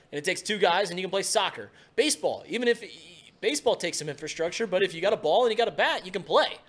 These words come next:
Right? Football, you need so many people. You need so much infrastructure to play at some capacity.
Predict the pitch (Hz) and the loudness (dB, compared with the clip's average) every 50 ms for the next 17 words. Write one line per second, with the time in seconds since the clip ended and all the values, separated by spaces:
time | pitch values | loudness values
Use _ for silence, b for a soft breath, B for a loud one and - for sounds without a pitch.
0 | b b b b b b b b b b b b _ _ _ _ _ - 139 170 | b b b b b b b b b b b b _ _ _ _ _ -2 0 2
1 | 214 220 - - - 269 277 240 208 180 170 156 180 185 190 175 147 - - - | 2 2 2 0 0 2 4 4 4 4 2 0 -2 -4 -6 -6 -6 -6 -6 -4
2 | - - 190 220 233 220 185 175 160 151 147 151 139 123 - 113 110 120 151 180 | -2 2 4 4 4 4 4 0 -4 -6 -6 -10 -12 -10 -10 -12 -10 -8 -6 -4
3 | 190 185 156 - - - 196 202 214 202 190 175 - 170 156 - 160 143 - - | -4 -4 -4 -6 -4 -2 0 0 0 0 0 -2 -2 -4 -6 -6 -8 -10 -6 -4
4 | 160 147 - - 143 123 - 151 160 160 147 131 - - 156 147 139 131 - - | -6 -6 -6 -8 -12 -10 -8 -6 -4 -4 -4 -6 -6 -6 -8 -8 -8 -10 -14 -12
5 | 110 107 98 - - - | -12 -12 -12 -14 -16 -18